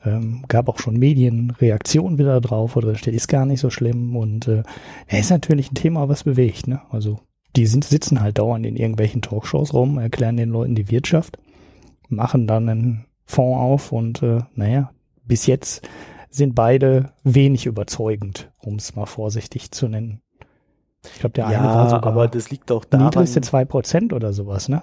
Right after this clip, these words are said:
Speaker 1: Also unterste zwei Prozent auf Sicht von drei Jahren, das ist schon, das ist schon schlecht.
Speaker 2: Ja,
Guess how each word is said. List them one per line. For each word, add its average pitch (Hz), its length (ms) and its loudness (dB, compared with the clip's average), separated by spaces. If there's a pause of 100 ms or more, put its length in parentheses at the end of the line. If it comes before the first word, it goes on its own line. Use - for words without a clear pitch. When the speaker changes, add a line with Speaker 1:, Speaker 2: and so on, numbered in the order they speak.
Speaker 1:
Also 117 180 2
unterste 156 460 2
zwei 120 260 0
Prozent 120 720 -2
auf - 220 -2
Sicht 113 280 0
von 107 140 0
drei 104 240 2
Jahren, 98 280 0
das - 180 -4
ist - 100 -2
schon, 101 480 -4 (240)
das 104 140 2
ist 117 140 2
schon 120 220 -2
schlecht. - 460 -6 (1120)
Speaker 2:
Ja, 101 420 -4